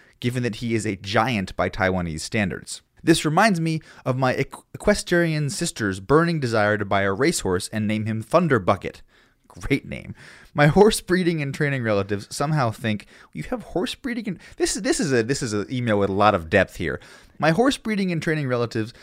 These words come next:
somehow think that this is the equivalent of swinging a black cat by its tail while walking under a ladder on a sidewalk full of cracks. Which reminds me,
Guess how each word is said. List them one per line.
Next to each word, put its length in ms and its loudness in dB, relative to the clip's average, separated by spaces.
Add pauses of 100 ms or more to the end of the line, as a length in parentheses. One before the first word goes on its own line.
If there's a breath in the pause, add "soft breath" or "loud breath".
(160 loud breath)
somehow 360 2
think 240 -2
that 60 -10
this 160 -6
is 120 -10
the 120 -2
equivalent 460 -2
of 120 -4
swinging 320 -6
a 100 -2
black 380 -2
cat 300 -4
by 120 0
its 180 -4
tail 340 0
while 220 0
walking 380 -2
under 240 -6
a 40 -4
ladder 380 -2
on 100 -6
a 60 -6
sidewalk 580 -4
full 140 -8
of 140 -8
cracks. 500 0 (480 soft breath)
Which 240 4
reminds 480 0
me, 220 -6